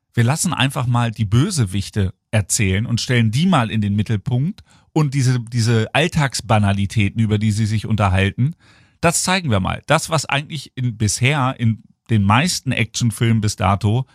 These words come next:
überhaupt gar keine Rolle gespielt hat. Wie ist das Privatleben von dem Bösewicht? Und ich glaube, das hat er sich einfach gedacht.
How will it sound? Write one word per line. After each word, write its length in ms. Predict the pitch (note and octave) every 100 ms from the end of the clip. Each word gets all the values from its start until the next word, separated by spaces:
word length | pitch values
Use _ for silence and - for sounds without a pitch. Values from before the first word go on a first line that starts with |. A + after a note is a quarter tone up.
| _
überhaupt 200 | D3+ F3
gar 120 | E3+
keine 180 | - D3+
Rolle 200 | F3 G3
gespielt 360 | G2 - G#2+ G2+
hat. 160 | F#2
Wie 260 | C3+ E3+ D#3 _ _ _ -
ist 180 | B2+
das 160 | D3+ C3
Privatleben 800 | - A#2+ C3 E3+ B2 A2 F#2 F#2 - _ _ -
von 180 | B2+ A#2+
dem 140 | G#2
Bösewicht? 360 | G2 F#2+ F2+ G2+
Und 80 |
ich 60 | C3
glaube, 300 | F3+ G#3 F#3 _ - _ _
das 240 | - E3 E3
hat 120 | E3
er 80 | C#3
sich 160 | C3
einfach 240 | B2 B2 A2+
gedacht. 340 | A#2 D3+ -